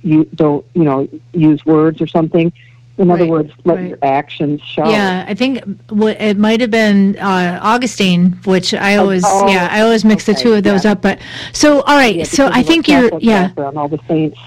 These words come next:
Speaker 1: floating
Speaker 2: Yeah,
Speaker 1: around
Speaker 2: they're
Speaker 1: in
Speaker 2: saints.
Speaker 1: the
Speaker 2: Yeah, s-, you know, one,
Speaker 1: ethereal
Speaker 2: yeah.
Speaker 1: wreath of glory.
Speaker 2: Right.
Speaker 1: <laughs>
Speaker 2: Um, but I, I'm sure, I'm sure Francis probably said it too, because it, it's just true.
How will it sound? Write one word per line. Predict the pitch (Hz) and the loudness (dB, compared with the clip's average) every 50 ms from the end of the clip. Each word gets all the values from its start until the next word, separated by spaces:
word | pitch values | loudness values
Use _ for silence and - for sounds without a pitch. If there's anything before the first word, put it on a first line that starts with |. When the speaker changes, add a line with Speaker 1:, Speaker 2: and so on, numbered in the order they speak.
| - - - | -20 -12 -4
Speaker 1:
floating | - 170 165 160 - - | -2 0 0 2 2 2
Speaker 2:
Yeah, | 330 381 269 214 185 185 | 4 4 4 2 2 2
Speaker 1:
around | - | 2
Speaker 2:
they're | 220 220 | 0 0
Speaker 1:
in | 208 | 0
Speaker 2:
saints. | 156 247 214 175 147 170 - - | 0 0 0 0 0 -2 -2 0
Speaker 1:
the | 226 | 0
Speaker 2:
Yeah, | 220 220 202 208 202 208 | 2 2 2 2 2 0
s-, | 202 - - - | -2 -4 -10 -4
you | - 240 220 | -2 0 2
know, | 196 170 | 2 2
one, | 175 180 196 202 196 | 2 4 4 4 2
Speaker 1:
ethereal | - - - 180 180 359 349 339 320 311 302 330 349 | 2 0 2 2 4 4 4 4 2 2 2 4 4
Speaker 2:
yeah. | 339 339 | 4 4
Speaker 1:
wreath | 339 - - - - - - - - - - - - - | 4 2 -2 -8 -20 -20 -20 -20 -20 -20 -20 -10 -4 -2
of | 285 - - | -2 -2 -2
glory. | - 214 185 190 240 | -2 0 2 4 4
Speaker 2:
Right. | 247 220 208 208 175 - - - - - - - - - - | 4 4 2 0 -2 -4 -10 -16 -16 -14 -14 -16 -16 -6 -2
Speaker 1:
<laughs> | 427 415 - - - - 427 359 | -2 -2 -2 -2 -2 0 2 2
Speaker 2:
Um, | 226 226 220 202 185 170 - - - - 269 220 294 - - - - - - - | 2 4 2 2 0 -2 -4 -8 -12 -16 -16 -16 -16 -16 -18 -20 -20 -20 -6 -2
but | 240 240 220 | 0 2 2
I, | 214 202 226 220 | 2 2 0 0
I'm | - 208 196 | 0 0 -2
sure, | 175 - 196 185 175 170 165 165 - - - | -2 0 2 2 2 2 0 -2 -2 -2 0
I'm | 185 190 | 2 2
sure | 180 - - 175 160 160 | 2 2 0 -2 -2 -2
Francis | - - 160 156 - - 147 - - - - - | -2 -2 -2 -2 -4 -4 -6 -8 -8 -10 -14 -16
probably | - - 240 233 226 214 202 180 175 175 165 165 175 | -6 -2 -2 0 0 0 0 0 0 0 0 0 -2
said | 165 - - 208 202 190 | -4 -4 -2 0 0 2
it | 202 202 208 | 0 -2 -2
too, | - 294 269 254 247 233 | -2 0 0 2 0 0
because | 214 233 220 - 247 226 254 | 0 -2 -2 -2 -2 0 0
it, | 247 240 214 | -2 -2 0
it's | 233 - | -2 -2
just | - 277 - - | -2 -2 -4 -2
true. | - 359 370 277 - 190 | 0 0 2 2 0 -2